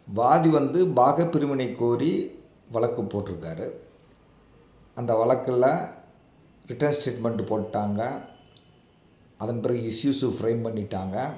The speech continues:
வாதி தரப்பு சாட்சி விசாரணை முடிக்கப்பட்டு விட்டது. பிரதிவாதிகள் தரப்புல ஒரு சாட்சி விசாரிக்கப்பட்டு ஃபர்தர் எவிடன்ஸுக்காக வாய்தா போட்டிருக்கிற சமயத்துல நாங்க ஆர்டர்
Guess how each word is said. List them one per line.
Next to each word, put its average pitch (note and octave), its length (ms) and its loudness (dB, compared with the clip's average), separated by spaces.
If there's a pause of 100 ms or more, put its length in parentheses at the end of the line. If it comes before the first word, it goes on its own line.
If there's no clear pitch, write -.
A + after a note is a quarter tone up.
(500)
வாதி A2 420 -2
தரப்பு B2 300 0
சாட்சி A2 360 -4
விசாரணை G#2 400 -4
முடிக்கப்பட்டு G2 540 -6
விட்டது. F#2 680 -8 (800)
பிரதிவாதிகள் D3+ 640 4
தரப்புல B2+ 840 -2
ஒரு C#3+ 220 2
சாட்சி C3+ 440 0
விசாரிக்கப்பட்டு A#2+ 1160 0
ஃபர்தர் C3+ 440 2
எவிடன்ஸுக்காக A#2+ 1120 0 (1000)
வாய்தா C3+ 340 2
போட்டிருக்கிற G#2 600 -2 (120)
சமயத்துல G2+ 640 -6 (1300)
நாங்க C3+ 720 2 (160)
ஆர்டர் C3+ 440 2